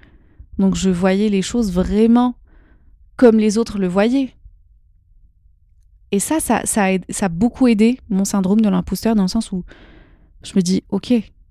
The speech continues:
tu le mérites parce que tu as fait ça et ça et ça, tu as réalisé ça et ça, et tu le mérites, tu mérites d'être là où tu es aujourd'hui. Parce que franchement, il faut prendre un moment pour écrire toutes tes réalisations, grandes et petites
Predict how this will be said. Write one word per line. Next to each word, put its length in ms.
tu 160
le 60
mérites 260
parce 140
que 100
tu 160
as 40
fait 120
ça 380
et 60
ça 200
et 60
ça, 220
tu 140
as 40
réalisé 440
ça 260
et 80
ça, 160
et 60
tu 180
le 100
mérites, 320
tu 160
mérites 280
d'être 260
là 200
où 60
tu 140
es 20
aujourd'hui. 400
Parce 120
que 60
franchement, 340
il 140
faut 120
prendre 260
un 60
moment 260
pour 200
écrire 360
toutes 200
tes 80
réalisations, 840
grandes 320
et 80
petites 540